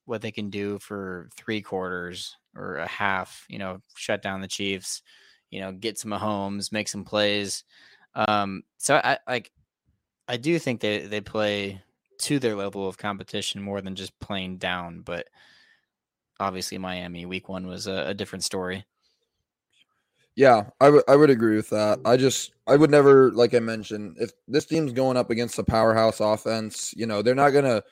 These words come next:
Speaker 2: hold them to, like, twenty points. You know, it's gonna be one of those games that our,
Speaker 1: Right.
Speaker 2: our offense has to score thirty and our defense has to hold them to,
Speaker 1: Thirty-one
Speaker 2: like,
Speaker 1: to, like,
Speaker 2: twenty-eight.
Speaker 1: twenty-four or something like that. Yeah.
Speaker 2: Yeah, exactly. And the thing that,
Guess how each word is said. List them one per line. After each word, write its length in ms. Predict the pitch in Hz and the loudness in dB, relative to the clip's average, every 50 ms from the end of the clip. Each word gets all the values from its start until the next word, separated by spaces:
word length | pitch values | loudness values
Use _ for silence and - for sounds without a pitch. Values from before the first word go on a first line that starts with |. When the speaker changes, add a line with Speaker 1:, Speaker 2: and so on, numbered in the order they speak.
| _ _ _ _ _ _ - | _ _ _ _ _ _ 4
Speaker 2:
hold 180 | 139 131 131 | 4 4 6
them 320 | 113 120 110 107 101 98 90 - | 4 0 -2 -2 -6 -10 -6 -2
to, 180 | 113 113 110 | -2 0 0
like, 240 | 104 107 104 98 - _ - | 2 2 2 2 0 _ 2
twenty 280 | - 120 113 101 98 - | 4 4 4 4 2 -4
points. 460 | - 104 98 90 85 80 80 - - | -4 -6 -6 -6 -8 -12 -12 -12 -10
You 80 | 104 | -8
know, 180 | 104 98 98 104 | -8 -6 -4 -4
it's 120 | 107 - | -4 -4
gonna 180 | - 120 120 120 | -2 -4 -2 -2
be 120 | 113 110 | 0 -2
one 160 | 107 113 113 110 | 0 0 0 0
of 60 | 110 | -2
those 140 | 107 101 90 | -2 -4 -4
games 460 | 92 107 104 101 101 101 95 90 - 135 - | -6 -6 -6 -6 -8 -10 -12 -14 -16 -14 -14
that 140 | 95 92 90 - | -12 -12 -10 -6
our, 200 | 98 110 113 113 | -2 0 0 0
Speaker 1:
Right. 280 | 110 104 135 123 107 117 | 0 0 0 2 4 4
Speaker 2:
our 180 | 127 127 123 | 4 4 4
offense 280 | 120 - - 123 120 110 - | 2 0 0 -2 -2 0 -2
has 140 | 127 120 - | -2 -2 -2
to 100 | 113 110 | -4 -12
score 280 | - - 117 113 110 | -8 -6 -4 -4 -4
thirty 640 | - - 113 117 113 110 113 113 113 110 110 107 - _ - | -6 -6 -4 -4 -4 -2 -2 -4 -2 -2 -4 -4 -6 _ -6
and 160 | 104 - 95 | -6 -4 -4
our 120 | 107 110 107 | -2 -4 -2
defense 380 | 98 110 107 90 110 107 101 | -2 -2 -4 -2 -4 -6 -4
has 160 | 104 101 - | -2 -4 -2
to 60 | - 101 | -2 -2
hold 200 | 101 98 95 98 | 0 0 0 0
them 0 | |
to, 60 | 127 127 | -2 -4
Speaker 1:
Thirty-one 280 | 120 120 120 123 123 | -4 -4 -2 -2 -2
Speaker 2:
like, 100 | 120 117 | -2 -2
Speaker 1:
to, 60 | 113 | -4
like, 180 | 107 104 101 92 | -6 -8 -6 -6
Speaker 2:
twenty-eight. 280 | 101 104 104 101 101 98 | -6 -6 -6 -6 -6 -6
Speaker 1:
twenty-four 360 | 92 90 87 90 90 87 85 82 | -6 -8 -8 -10 -10 -12 -14 -14
or 100 | 95 95 | -14 -14
something 260 | - - - - 95 | -14 -14 -14 -14 -16
like 160 | 95 92 - | -18 -18 -16
that. 260 | - - 87 - - - | -16 -14 -14 -14 -14 -14
Yeah. 140 | 90 - | -10 -4
Speaker 2:
Yeah, 200 | 131 120 95 76 - - _ _ _ _ _ - | -4 -4 -4 -4 -10 -12 _ _ _ _ _ -4
exactly. 600 | 110 127 117 107 123 113 104 101 - - 76 71 | -4 -4 0 2 0 0 0 0 -6 -8 -6 -4
And 180 | 101 139 143 135 _ _ _ - - _ _ - | -4 -4 -4 -6 _ _ _ -20 -20 _ _ -10
the 80 | 127 123 | -8 0
thing 320 | - 165 175 180 175 - - | 2 2 2 2 0 -4 -4
that, 100 | - 127 | -4 -4